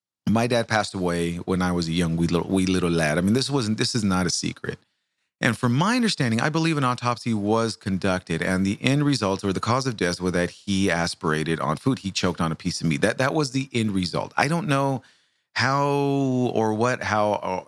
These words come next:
anything about autopsies, but I believe that an autopsy was performed. I'm not sure if it was a request of my mother. I might be lying. I might be, uh, completely misunderstanding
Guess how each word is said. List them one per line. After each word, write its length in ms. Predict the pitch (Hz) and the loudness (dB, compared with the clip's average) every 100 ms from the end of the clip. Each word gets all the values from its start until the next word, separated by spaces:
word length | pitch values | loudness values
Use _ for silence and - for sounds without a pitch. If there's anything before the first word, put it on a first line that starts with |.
| - | -2
anything 300 | 127 113 104 | -2 0 0
about 240 | 85 87 | 0 2
autopsies, 640 | 80 104 - 82 - 82 85 | 2 0 0 -4 -4 -8 -2
but 160 | 117 | 0
I 100 | 113 | 2
believe 560 | 113 104 113 113 160 147 | 0 -2 -2 0 0 0
that 100 | 113 | 0
an 100 | 101 | 0
autopsy 460 | 95 92 95 - 90 | 0 0 -4 -4 -2
was 200 | 90 85 | -2 -2
performed. 640 | - 76 104 104 82 80 - | -6 -6 0 2 0 -2 -2
I'm 80 | |
not 140 | 95 98 | 0 0
sure 120 | 107 | 0
if 80 | 90 | 0
it 40 | |
was 100 | 92 | 0
a 60 | 85 | 0
request 320 | 82 90 - | 0 -2 -2
of 80 | 80 | -4
my 100 | 80 | 0
mother. 180 | 90 76 | 0 2
I 80 | 135 | 0
might 200 | 170 156 | 0 -2
be 80 | 113 | -2
lying. 280 | 117 98 | -2 -2
I 100 | 82 | -2
might 220 | 151 156 135 | -2 -2 -2
be, 260 | 117 117 | -2 -2
uh, 280 | - 104 90 | 0 -2 -4
completely 640 | - 104 - 135 120 104 98 - _ _ _ _ - | -2 -2 0 0 2 0 -2 -10 _ _ _ _ 0
misunderstanding 1080 | 120 113 131 113 - 104 98 92 90 85 | 0 2 0 0 0 0 2 2 0 -4